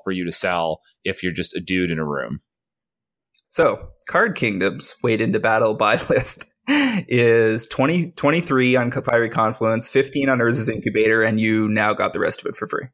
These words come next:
Speaker 1: Wow, that's, that's pretty good. That's pretty good.
Speaker 2: And they're pay-, paying nine on Blade of Selves, nine on Command Beacon, which is actually not from that, uh, that deck, I don't believe. Um,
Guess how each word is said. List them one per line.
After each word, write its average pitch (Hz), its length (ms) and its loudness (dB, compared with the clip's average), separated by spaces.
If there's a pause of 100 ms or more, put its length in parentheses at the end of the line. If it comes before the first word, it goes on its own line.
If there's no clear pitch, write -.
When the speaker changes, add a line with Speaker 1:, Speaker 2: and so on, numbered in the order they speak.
(500)
Speaker 1:
Wow, - 260 -6
that's, - 340 -6 (220)
that's 320 180 0
pretty 330 240 2
good. 285 280 2 (380)
That's - 320 -2
pretty 349 500 -2
good. 220 320 2 (880)
Speaker 2:
And 123 80 -2
they're 120 180 -6
pay-, 123 280 0
paying 127 320 2
nine 147 380 4
on 156 140 2
Blade 147 200 4
of 156 80 2
Selves, 110 540 2
nine 113 320 2
on 139 160 0
Command 123 440 -2
Beacon, 117 540 -2
which 117 140 -6
is 113 60 0
actually 110 220 0
not 107 160 0
from 110 140 -4
that, 110 260 -2 (340)
uh, 107 360 0
that 107 240 -2
deck, - 180 -2
I 110 60 -2
don't 110 200 -6 (160)
believe. 117 800 -8 (880)
Um, 113 800 -2